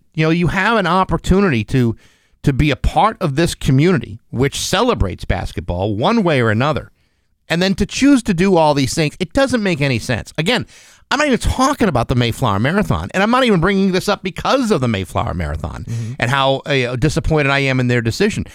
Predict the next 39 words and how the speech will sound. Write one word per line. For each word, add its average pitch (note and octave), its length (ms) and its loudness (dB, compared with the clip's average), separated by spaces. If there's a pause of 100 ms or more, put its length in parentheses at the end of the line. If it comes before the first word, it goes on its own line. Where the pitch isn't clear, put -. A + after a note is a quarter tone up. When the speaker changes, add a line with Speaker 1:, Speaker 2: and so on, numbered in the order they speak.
(100)
Speaker 1:
I - 80 0
would C4+ 100 2
have B2 140 -2
brought B2 260 0
this C3 180 0
up D#3+ 140 0
no F3 100 0
matter F3+ 240 0
what. F#3 400 0 (360)
It G#3 100 -2
just, B3+ 320 -4
it's, F#3+ 240 -2 (640)
it's D3+ 140 -2
bothersome D#3+ 680 0
to A#2 120 -2
me - 320 -8 (300)
that A2 280 -2
you B2 160 0
can, G#2+ 300 -2 (300)
you B2+ 120 0
can A2 260 -4 (200)
take G#3+ 280 0
our G#3 140 2
money, F#3 420 -4 (680)
build G3+ 280 2
your G3+ 80 -2
facilities, F#3 720 -6 (180)
clean A3 300 0
them G3+ 120 2
up F#3+ 120 0
and F3 80 0
make D#3+ 120 0
them E3 100 0
look F3 180 0
nice, E2 320 -4 (480)
and F3 140 0
then F3+ 140 2
walk E3 240 2
away C#3 360 -2